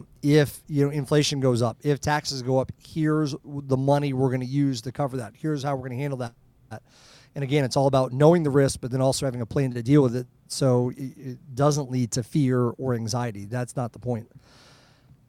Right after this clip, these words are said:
So when it comes to taxes, you know, don't let your portfolio take a hit. Healthcare, inflation, taxes. Obviously, the thing that concerns us as financial planners is the fact that, you know, historically in the United States of America, you know, the top marginal tax rates are very low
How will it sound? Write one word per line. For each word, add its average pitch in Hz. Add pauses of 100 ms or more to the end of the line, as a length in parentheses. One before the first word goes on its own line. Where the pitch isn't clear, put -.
(120)
So -
when 180
it -
comes 202
to 160
taxes, 160
you 156
know, 147
don't 156
let 156
your 143
portfolio 151
take 139
a 139
hit. 135
Healthcare, 143
inflation, 131
taxes. 139
Obviously, 151
the 127
thing 147
that 131
concerns 135 (100)
us 160
as 127
financial 131
planners 143 (720)
is 185
the 180
fact 156
that, 143
you 143
know, 139
historically 147
in 143
the 143
United 139
States 143
of 127
America, 131
you 143
know, 127
the 123
top 156
marginal 131
tax 143
rates 131
are 135
very 139
low 117